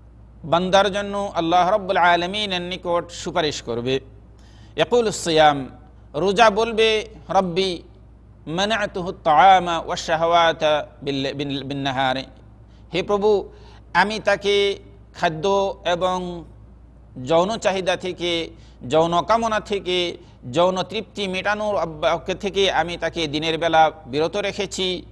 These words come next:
এবং কোরআন ব-, ফাশাফি'নি ফিহ, তার ক্ষেত্রে আমার সুপারিশ আল্লাহ তুমি কবুল করে নাও।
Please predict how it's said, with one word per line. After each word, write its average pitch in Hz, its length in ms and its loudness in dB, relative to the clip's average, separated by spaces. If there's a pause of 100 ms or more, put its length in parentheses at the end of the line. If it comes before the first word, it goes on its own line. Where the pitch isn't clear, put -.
(760)
এবং 180 460 4 (200)
কোরআন 196 560 4
ব-, 180 140 2
ফাশাফি'নি 196 720 0
ফিহ, 185 340 -4 (460)
তার 185 480 6 (200)
ক্ষেত্রে 185 440 0
আমার 165 440 0
সুপারিশ 175 720 -6 (120)
আল্লাহ 151 280 0
তুমি 143 220 -10
কবুল 143 320 -2
করে 143 260 0
নাও। 143 480 2